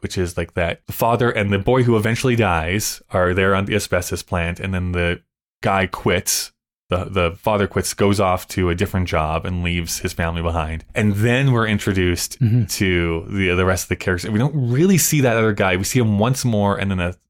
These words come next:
Speaker 1: second time at the very, very end. But it's like he's almost like an afterthought until
Speaker 2: Yes.
Speaker 1: he kinda comes back.
Speaker 2: Yeah.
Speaker 1: So I don't necessarily mind him coming in and out. I just don't know if I wanted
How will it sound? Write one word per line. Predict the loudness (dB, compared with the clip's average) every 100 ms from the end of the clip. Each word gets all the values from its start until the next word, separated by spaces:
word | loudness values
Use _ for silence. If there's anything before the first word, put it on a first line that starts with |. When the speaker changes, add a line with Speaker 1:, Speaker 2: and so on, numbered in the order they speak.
| -8
Speaker 1:
second | -4 -2
time | -2
at | -2
the | -2
very, | 0 0
very | 0 -2 -2 -4
end. | -4 -4 -4
But | -2 -2
it's | 0
like | 2
he's | 2
almost | 2 2
like | 0
an | 0
afterthought | 0 -2 -6 -2 -2 -2 -4 -2
until | 0 2
Speaker 2:
Yes. | 0 -2
Speaker 1:
he |
kinda | -6 -6
comes | -6 -6 -6
back. | -2 -2 -2 -4
Speaker 2:
Yeah. | -6 _ -4
Speaker 1:
So | -2
I | 0
don't | 0 2
necessarily | 2 2 2
mind | 2 2 0 0
him | -2
coming | -2 0 0
in | 0
and | 0
out. | 0 0
I | 0
just | 0 0
don't | 0
know |
if | 0
I | 0
wanted | 0 -2 -4